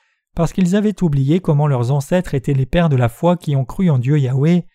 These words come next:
et comment ce Dieu de leurs ancêtres n'était autre que leur propre Dieu de vérité. Les rois du royaume du nord d'Israël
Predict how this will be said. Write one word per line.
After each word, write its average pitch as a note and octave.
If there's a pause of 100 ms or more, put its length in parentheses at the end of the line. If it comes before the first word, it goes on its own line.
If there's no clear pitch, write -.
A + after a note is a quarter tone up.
(520)
et C#3
comment A#2
ce A#2+
Dieu C#3+
de C3+
leurs B2+
ancêtres D3+
n'était D3+
autre G#3+
que D3
leur C#3
propre -
Dieu C#3
de C#3
vérité. B2+ (1900)
Les G#2+
rois C#3
du C3+
royaume C3+
du C3+
nord C#3+
d'Israël D3